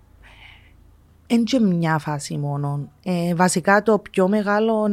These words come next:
ε, που, πράγμα που με κάνει να νιώθω ok, εν άμα με αναγνωρίζουν άτομα που εν είδη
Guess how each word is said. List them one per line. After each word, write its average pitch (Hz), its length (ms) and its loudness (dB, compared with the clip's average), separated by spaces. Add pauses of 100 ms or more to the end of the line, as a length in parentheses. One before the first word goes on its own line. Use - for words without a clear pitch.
ε, 160 680 -4 (640)
που, 165 340 -8 (240)
πράγμα 185 340 0
που 190 80 -2
με 185 100 -4
κάνει 165 240 -4
να 175 80 -6
νιώθω 165 580 -6
ok, 214 200 -10 (220)
εν 196 200 -2
άμα 214 280 0
με 240 200 -2
αναγνωρίζουν 226 960 -2
άτομα 233 560 2
που 247 140 -2
εν 196 160 2
είδη 220 480 2